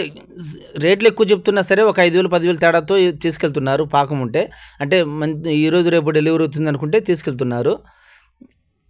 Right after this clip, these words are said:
ఉమ్, ఇది చూసుకోవచ్చు, క్వాలిటీ పరంగా అయితే మంచిగానే ఉందండి. మొన్న ఒక గేదె పెట్టాను కదా, తొలి ఈత గేదె, రెండో ఈత అని చెప్పి, అది వచ్చేసి తొంభై మూడు వేలకు సేల్ అయిపోయిందండి.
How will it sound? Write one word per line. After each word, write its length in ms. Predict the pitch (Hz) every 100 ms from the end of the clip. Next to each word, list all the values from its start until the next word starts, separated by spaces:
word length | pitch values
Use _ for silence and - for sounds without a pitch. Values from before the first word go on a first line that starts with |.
| _ _ _ _ _ _ _ _ _ _ _ _ - 160
ఉమ్, 180 | 196 247 - 180 165
ఇది 180 | 180 180 165 185
చూసుకోవచ్చు, 500 | 185 170 139 - 262 - _ _ _ _ _ _ _ _ _ _ _ _ _ _ _ _ _ -
క్వాలిటీ 260 | 175 196 190
పరంగా 200 | 185 185
అయితే 100 | 160
మంచిగానే 320 | 156 160 151 131
ఉందండి. 300 | 131 147 208 214 - _ 147
మొన్న 200 | 208 226
ఒక 100 | 185 214
గేదె 100 | 233
పెట్టాను 240 | 202 196 180
కదా, 140 | 196 226 196
తొలి 180 | 202
ఈత 140 | 185 156
గేదె, 160 | 151 185
రెండో 180 | 170 180
ఈత 100 | 160 151
అని 100 | 139
చెప్పి, 180 | 135 208 214
అది 100 | 170 170
వచ్చేసి 300 | 220 214 233 196 - - _ 185
తొంభై 240 | 202 214 202
మూడు 120 | 196
వేలకు 180 | 220 202
సేల్ 120 | 196 185
అయిపోయిందండి. 460 | 147 131 131 139